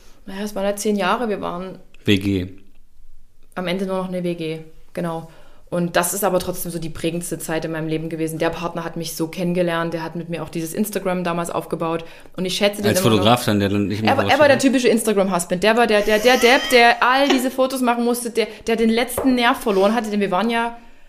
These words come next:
Speaker 1: Polizeibeamte und haben da Vollzeit ja gearbeitet und mussten irgendwie in unseren paar Tagen Urlaub dann noch Content machen oder nach Feierabend Content machen.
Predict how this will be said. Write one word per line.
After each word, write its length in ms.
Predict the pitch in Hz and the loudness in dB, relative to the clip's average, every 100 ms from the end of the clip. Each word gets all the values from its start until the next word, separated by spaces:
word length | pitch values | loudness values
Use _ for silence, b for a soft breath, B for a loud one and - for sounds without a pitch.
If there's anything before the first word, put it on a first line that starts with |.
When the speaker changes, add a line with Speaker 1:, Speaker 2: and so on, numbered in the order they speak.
| B - | B -6
Speaker 1:
Polizeibeamte 840 | 208 208 208 226 - 233 240 247 202 | -2 0 0 -2 0 -2 -4 -4 -4
und 200 | 202 202 | -6 -8
haben 120 | 196 | -6
da 200 | 202 190 | -4 -4
Vollzeit 460 | - 196 196 202 | -6 -6 -4 -4
ja 80 | 196 | -4
gearbeitet 520 | 196 175 196 214 208 | -4 -2 -2 -4 -6
und 200 | 208 180 | -8 -8
mussten 280 | 185 196 - | -6 -6 -4
irgendwie 380 | - 202 202 180 | -2 0 -2 -2
in 100 | 185 | -4
unseren 300 | 190 196 190 | -4 -6 -6
paar 140 | 190 | -6
Tagen 260 | 190 185 185 | -4 -4 -4
Urlaub 380 | 170 196 196 190 | -2 -2 -2 -4
dann 160 | 185 | -6
noch 160 | 185 180 | -6 -8
Content 360 | - 254 247 190 | -4 -4 -4 -4
machen 240 | 165 156 | -4 -4
oder 160 | 151 170 | -4 -2
nach 180 | 175 180 | -2 0
Feierabend 400 | 214 220 202 196 | 0 0 -2 -6
Content 260 | 208 202 | -6 -2
machen. 220 | 180 160 | -2 -4